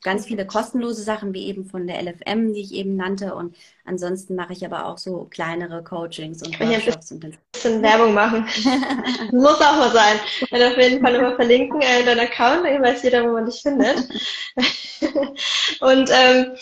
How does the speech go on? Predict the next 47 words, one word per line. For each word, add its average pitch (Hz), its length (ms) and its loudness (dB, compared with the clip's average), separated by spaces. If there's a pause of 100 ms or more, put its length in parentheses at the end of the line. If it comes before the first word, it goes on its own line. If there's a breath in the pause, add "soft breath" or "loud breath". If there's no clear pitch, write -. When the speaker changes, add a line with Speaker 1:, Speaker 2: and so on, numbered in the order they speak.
(240 loud breath)
Speaker 2:
Susanne, 254 520 4
kannst 302 240 2
du 320 60 0
uns 285 100 -6
noch 175 260 -2
ein, 302 680 2 (400)
zwei 277 540 2 (760)
Sachen 254 340 0
jetzt 247 160 -4 (160)
sagen, 240 640 4
die 233 120 0
du 220 240 0
toll 247 260 -2
an 294 120 0
deinem 320 160 0
Job 302 220 -2
findest? 339 640 -6
Und 254 320 0
zwei 254 460 4
Sachen, 240 360 2
die 240 400 2 (160)
eher 202 160 -4
nicht 214 200 -2
so - 80 -10
toll 170 360 -2
sind? 175 140 -6
Außer 208 220 -2
dass 220 160 2
du 226 60 -4 (220)
sagst, 196 180 2
okay, 233 160 2
was 233 160 2
mu-, 233 200 4 (140)
was 285 220 2
muss - 160 0
man 240 100 2
rechnen, 240 220 0
was 220 140 -4
halt 220 140 -6
auch 208 100 -6
nicht 220 160 -2
so 233 80 -4
schön 190 200 -6
an 170 100 -6
diesem 165 220 -8
Arbeitsfeld - 560 -8
ist? - 80 -20